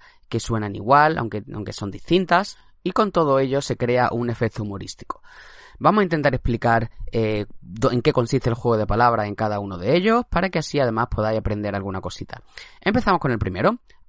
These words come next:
"I've just found out I'm colorblind. The diagnosis came completely out of the purple." Repito la frase.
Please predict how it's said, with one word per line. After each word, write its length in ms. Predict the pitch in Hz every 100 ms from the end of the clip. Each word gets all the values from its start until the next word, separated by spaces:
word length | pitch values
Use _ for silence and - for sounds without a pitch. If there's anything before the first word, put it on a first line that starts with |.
| -
"I've 320 | 196 233 220 156
just 420 | 120 160 165 - -
found 460 | - 175 190 190 -
out 360 | 143 151 156 -
I'm 280 | 131 139 135
colorblind. 880 | - 156 127 107 110 101 101 101 - - _ _
The 80 | -
diagnosis 880 | 104 160 208 - 139 139 135 131 135
came 360 | - - 175 175
completely 760 | - 143 123 127 135 131 135 -
out 180 | 131 135
of 120 | 117
the 120 | 113
purple." 520 | - 123 113 - - -
Repito 260 | 110 -
la 80 | 151
frase. 380 | 170 156 151